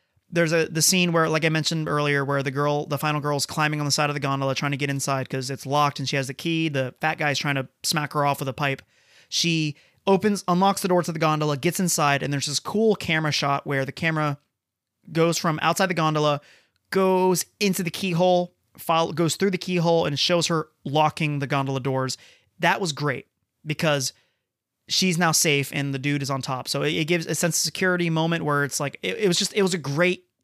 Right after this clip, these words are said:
moment, uh, of cinematography. It's a, it's cool to have that kind of dynamic camera shot. That was cool. And then another moment where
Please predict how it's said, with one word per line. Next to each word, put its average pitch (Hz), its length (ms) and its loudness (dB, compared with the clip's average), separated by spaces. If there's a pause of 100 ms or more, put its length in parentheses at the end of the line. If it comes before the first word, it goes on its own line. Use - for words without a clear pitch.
(340)
moment, 156 500 0 (120)
uh, 131 380 -2 (380)
of 151 100 -4
cinematography. 160 800 -2 (1120)
It's - 160 -6
a, 139 60 -8 (340)
it's - 180 -2
cool 170 380 2 (260)
to 151 80 -4
have 147 220 0
that 143 140 -2
kind 151 160 -2
of 139 80 -2
dynamic 139 320 -2
camera 151 240 -4
shot. 160 280 0 (460)
That 226 160 2
was 226 100 2
cool. 233 300 2
And 185 100 0
then 175 80 2
another 180 280 2
moment 170 340 0
where 143 380 0